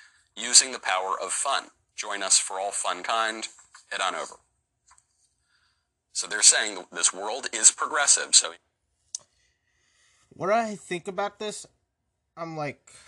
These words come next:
Speaker 2: "Oh my God, now I cannot eat a good candy bar or a good candy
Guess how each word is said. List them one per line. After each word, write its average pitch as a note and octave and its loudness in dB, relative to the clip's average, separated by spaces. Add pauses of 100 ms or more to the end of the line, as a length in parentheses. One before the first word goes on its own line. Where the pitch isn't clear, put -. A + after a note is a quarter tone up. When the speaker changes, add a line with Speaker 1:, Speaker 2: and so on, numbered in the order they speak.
(200)
Speaker 2:
"Oh - -20
my - -20 (160)
God, C3 -14 (420)
now F3+ -6
I A#2+ -4 (240)
cannot C#3 -12 (960)
eat - -12 (3000)
a C#3+ -16
good G3 -6
candy E3+ -6
bar - -14 (760)
or A#2+ -6
a A#2 -8
good C3 -8
candy C#3 -8